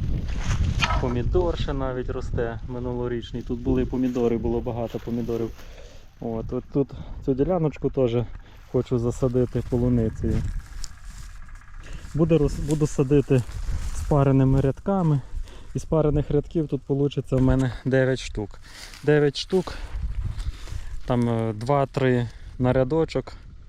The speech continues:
два-три на метр, дві-три рослини на метр, е, довжина п'ять метрів. Получається, мені треба десь орієнтовно сто тридцять п'ять штук, калькулятор каже.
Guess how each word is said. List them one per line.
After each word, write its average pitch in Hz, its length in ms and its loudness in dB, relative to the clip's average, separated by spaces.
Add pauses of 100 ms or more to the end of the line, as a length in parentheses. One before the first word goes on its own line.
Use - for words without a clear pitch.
(280)
два-три 131 460 4
на 127 100 2
метр, 139 380 0
дві-три 120 360 0
рослини 120 440 2
на 120 120 0
метр, 139 400 0 (580)
е, 113 140 -6
довжина 117 640 0 (580)
п'ять 120 300 2
метрів. 131 460 0 (760)
Получається, 147 600 0
мені 135 200 4
треба 127 320 2
десь 123 300 0 (200)
орієнтовно 127 680 2 (920)
сто 131 200 -2
тридцять 127 380 0
п'ять 127 180 4
штук, - 240 -2 (280)
калькулятор 110 600 -4
каже. 104 280 -4